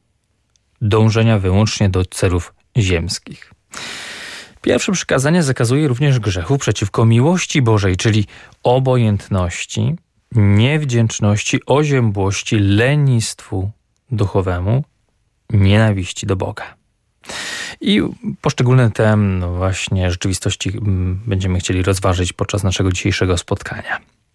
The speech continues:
Pierwsze przykazanie domaga się od nas umacniania naszej wiary, strzeżenia jej z roztropnością i czujnością oraz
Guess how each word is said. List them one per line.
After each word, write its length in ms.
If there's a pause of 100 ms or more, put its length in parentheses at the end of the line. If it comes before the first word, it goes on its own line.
(1000)
Pierwsze 360
przykazanie 580
domaga 520
się 400 (100)
od 260
nas 560 (120)
umacniania 920
naszej 540
wiary, 460 (720)
strzeżenia 840
jej 280
z 100
roztropnością 1120
i 80
czujnością 720
oraz 260